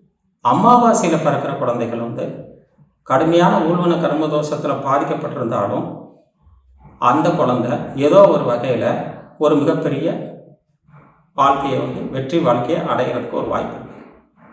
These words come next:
அப்ப பௌர்ணமியில பிறக்கிற குழந்தைகள்ங்கிறது வந்து உத்தராயண காலகட்டத்திலையும், அமாவாசையில பிறக்கிற குழந்தைகள்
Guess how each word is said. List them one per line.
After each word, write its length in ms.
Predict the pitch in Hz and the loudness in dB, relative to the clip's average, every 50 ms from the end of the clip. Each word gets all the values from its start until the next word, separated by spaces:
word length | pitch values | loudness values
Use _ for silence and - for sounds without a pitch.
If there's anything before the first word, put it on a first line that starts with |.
| - - _ _ _ _ _ _ _ - - | -20 -20 _ _ _ _ _ _ _ -18 -14
அப்ப 300 | 117 117 117 - 135 143 - - - - - - - - - _ _ _ _ _ - | -12 -10 -6 -2 -2 0 0 -2 -4 -8 -10 -14 -18 -20 -20 _ _ _ _ _ 0
பௌர்ணமியில 560 | - 147 175 196 214 214 208 202 202 196 196 - | 2 2 4 4 2 2 2 0 0 0 0 0
பிறக்கிற 320 | - - 143 - - 156 139 127 - | 0 0 -2 -2 -2 -2 -4 -4 -2
குழந்தைகள்ங்கிறது 720 | 131 131 131 131 135 127 143 135 - 123 123 123 120 - 123 | -2 0 0 0 -2 -2 -4 -4 -4 -4 -4 -4 -4 -4 -6
வந்து 540 | 117 113 - 165 175 - - - - - - - | -6 -4 -4 -4 -4 -4 -4 -8 -10 -14 -12 -8
உத்தராயண 480 | 127 127 123 - 165 175 180 180 170 - | -8 -2 0 4 4 6 6 6 4 4
காலகட்டத்திலையும், 1000 | - - 123 123 127 127 117 - - - - 113 113 113 - - - - - - - - _ _ _ _ - - - _ - | 2 0 -2 -2 -2 -2 -4 -6 -8 -10 -10 -8 -8 -6 -6 -6 -8 -10 -12 -16 -18 -20 _ _ _ _ -20 -20 -20 _ -8
அமாவாசையில 720 | - 120 143 170 202 226 226 226 226 226 214 202 185 175 170 170 | -4 -2 2 4 4 4 4 4 2 0 0 -2 -2 -2 -2 0
பிறக்கிற 360 | - 156 147 156 143 127 - | 0 0 0 0 -2 -2 -2
குழந்தைகள் 440 | 139 135 131 131 127 117 139 151 | -4 -4 -6 -6 -6 -4 -6 -6